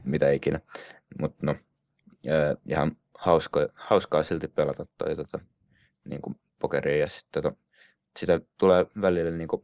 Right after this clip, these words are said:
kavereiden kanssa niinku fyysisestikin pelattua, niin sit siinä voi vähän harjoitella näitä erilaisia taktiikoita. Et se on hauskaa, että löytyy niinku niit,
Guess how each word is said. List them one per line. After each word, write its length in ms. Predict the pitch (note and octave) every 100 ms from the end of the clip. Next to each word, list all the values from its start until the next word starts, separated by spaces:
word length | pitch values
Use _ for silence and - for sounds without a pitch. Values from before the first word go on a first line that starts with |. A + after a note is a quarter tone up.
| _
kavereiden 500 | - E2 D#2+ D#2 D#2
kanssa 300 | D2+ E2 -
niinku 140 | E2 - -
fyysisestikin 640 | E2 - - - - - _ _ _
pelattua, 500 | - D#2 - - D#2+
niin 160 | D#2 E2 _ _ _ _ -
sit 180 | D#2+ -
siinä 260 | - D2+
voi 200 | D2+ D#2+
vähän 240 | D#2+ D#2 D2+
harjoitella 520 | D#2+ D2+ C2 C#2 D2
näitä 200 | D2 - _ _
erilaisia 600 | - D#2 C#2+ D2 - - _ -
taktiikoita. 640 | - - - C#2+ C#2+ C#2 -
Et 240 | - _ _ - - - -
se 80 | -
on 80 | E2+
hauskaa, 320 | F#2+ E2+ -
että 140 | D2+ E2
löytyy 340 | D#2+ - D2+
niinku 200 | D2 D#2
niit, 200 | D2+ D2+